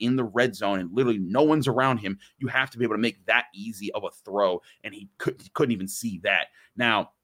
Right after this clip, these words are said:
maybe Kenny Pickett figures it out at some point. We've seen bad quarterback play. You know, we saw Tua Tagovailoa struggle for quite some time in Miami until he started to figure it out and he got better. And I'm not saying that Kenny Pickett's struggling the same way he struggled, but we have seen plenty of quarterbacks flip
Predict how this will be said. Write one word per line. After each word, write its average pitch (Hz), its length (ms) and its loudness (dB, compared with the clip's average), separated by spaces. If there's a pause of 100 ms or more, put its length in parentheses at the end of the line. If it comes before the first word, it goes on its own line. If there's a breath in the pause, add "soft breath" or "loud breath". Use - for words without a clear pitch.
maybe 143 200 -4
Kenny 202 220 2
Pickett 190 280 -2
figures 160 240 0
it 175 60 4
out 170 120 6
at 160 100 -4
some 147 240 0
point. 143 260 -2 (160)
We've 104 140 -12
seen 151 240 -2
bad 147 200 4
quarterback 131 360 0
play. 135 160 0
You 120 80 0
know, 113 80 2
we 107 80 -2
saw 123 160 0
Tua 151 260 0
Tagovailoa 143 560 4
struggle 101 300 0
for 98 120 -8
quite 98 240 -2
some 98 160 -8
time 98 220 -6
in 92 80 -4
Miami 98 360 -2
until 101 260 -4
he 104 100 -12
started 104 220 -2
to 98 120 -6
figure 107 280 -2
it 107 80 4
out 107 120 2
and 101 80 -6
he 135 160 -6
got 104 280 0
better. 82 240 -4 (200 loud breath)
And 107 80 0
I'm 123 80 6
not 123 140 6
saying 120 160 0
that 110 100 -4 (140)
Kenny 117 180 -2
Pickett's 107 320 -4
struggling 113 380 -2
the 101 80 -4
same 107 300 -4
way 107 120 0
he 92 120 -10
struggled, 113 280 -2
but 90 100 -10
we 92 80 -6
have 127 260 2
seen 120 240 -2
plenty 120 220 -2
of - 100 -6
quarterbacks 113 420 0 (240 soft breath)
flip 160 320 0